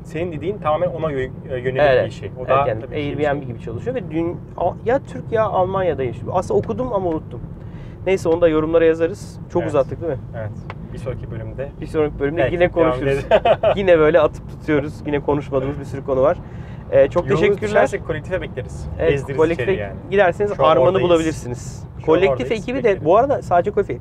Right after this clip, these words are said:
Speaker 2: bütün paylaşımlı ofisler bir gün, iki gün deneme için her zaman kullanabilirsiniz. Ya yanılmıyorsam Workington'ın öyle kartları vardı. Hediye ediyordu bir günlük
Speaker 1: Hı. Evet, evet,
Speaker 2: gelinin.
Speaker 1: evet, evet.
Speaker 2: Kolektifin yanılmıyorsam var. Yani herhangi birisini tecrübe etmek istiyorsanız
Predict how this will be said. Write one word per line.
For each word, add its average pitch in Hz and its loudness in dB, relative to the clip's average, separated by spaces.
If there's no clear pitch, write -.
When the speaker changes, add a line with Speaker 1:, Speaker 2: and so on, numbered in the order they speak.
Speaker 2:
bütün 233 -6
paylaşımlı 165 2
ofisler 180 0
bir 185 -4
gün, 196 -4
iki 185 -8
gün 196 -4
deneme 175 6
için - -4
her 190 2
zaman 185 2
kullanabilirsiniz. 160 0
Ya 139 -2
yanılmıyorsam 180 2
Workington'ın 180 -2
öyle 170 0
kartları 156 0
vardı. 123 0
Hediye 135 -2
ediyordu 120 -6
bir 123 -10
günlük 123 -8
Speaker 1:
Hı. 131 -10
Evet, 170 -2
evet, 170 -4
Speaker 2:
gelinin. 135 -2
Speaker 1:
evet, 139 0
evet. - -16
Speaker 2:
Kolektifin 160 -2
yanılmıyorsam 139 0
var. 123 -6
Yani 147 0
herhangi 226 0
birisini 220 -6
tecrübe 208 0
etmek 220 -4
istiyorsanız 202 -4